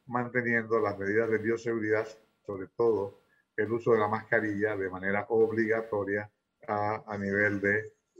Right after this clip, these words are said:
<clears throat> el entorno social, laboral y, eh, acompañado del distanciamiento físico, el lavado frecuente de manos con agua y jabón o gel alcoholado y además el uso de la careta facial cuando estamos en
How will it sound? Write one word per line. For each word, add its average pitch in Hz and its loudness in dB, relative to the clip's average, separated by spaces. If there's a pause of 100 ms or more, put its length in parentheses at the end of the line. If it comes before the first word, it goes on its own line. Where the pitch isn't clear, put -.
(140)
<clears throat> 147 0
el 104 0
entorno 107 -2
social, 107 2
laboral 104 2 (680)
y, 117 0
eh, 95 -4 (440)
acompañado 104 -2
del 95 -2
distanciamiento 98 -2
físico, 131 -2 (440)
el 104 2
lavado 104 6 (320)
frecuente 110 2 (160)
de 117 2
manos 120 -2 (500)
con 101 -6
agua 110 4
y 113 0
jabón 113 0
o 87 -12
gel 104 2
alcoholado 117 0 (400)
y 139 0
además 123 2 (400)
el 131 0
uso 127 0
de 113 4
la 104 0
careta 98 -6
facial 107 -2
cuando 98 -6
estamos 101 -2
en 104 0